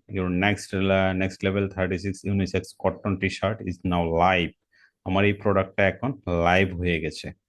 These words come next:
তো লাইভ হয়ে গেলে আমাদের যে কিছু কাজ আছে এগুলো দেখতে হবে। আমরা যদি একটু স্টোরে যাই, আমাদের স্টোর দেখি, এখন আমরা একটা স্টোর দেখি,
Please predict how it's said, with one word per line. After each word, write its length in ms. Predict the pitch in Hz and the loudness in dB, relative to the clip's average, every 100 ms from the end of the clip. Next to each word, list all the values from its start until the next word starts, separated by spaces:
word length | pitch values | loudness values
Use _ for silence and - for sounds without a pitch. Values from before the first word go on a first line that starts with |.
| _ _ _ - | _ _ _ -2
তো 280 | 82 76 | -2 -2
লাইভ 300 | 82 95 107 | 0 2 4
হয়ে 300 | 101 110 117 | 4 6 6
গেলে 200 | 117 117 | 4 6
আমাদের 420 | 113 101 101 101 98 | 6 4 2 0 -2
যে 80 | |
কিছু 240 | 98 92 101 | -4 -6 -2
কাজ 200 | 104 101 | 2 4
আছে 260 | 95 - | 2 0
এগুলো 200 | 90 95 | -2 0
দেখতে 280 | 98 92 - | 0 -2 0
হবে। 100 | 92 | 0
আমরা 180 | 90 90 | 2 0
যদি 120 | 90 | -4
একটু 160 | 92 - | -4 -4
স্টোরে 460 | - - 107 107 | -2 2 6 6
যাই, 160 | 98 104 - | 6 2 0
আমাদের 360 | 87 87 87 87 | -4 -2 -2 -4
স্টোর 400 | - 98 92 - | -4 0 0 0
দেখি, 380 | 90 - 127 - _ _ _ _ - | -2 -2 -4 -6 _ _ _ _ -16
এখন 260 | 90 - 85 | -12 -6 -4
আমরা 200 | 82 82 | -2 -4
একটা 180 | - - | -6 -12
স্টোর 380 | - 92 90 | -4 -2 0
দেখি, 360 | 87 87 117 | 0 -2 -4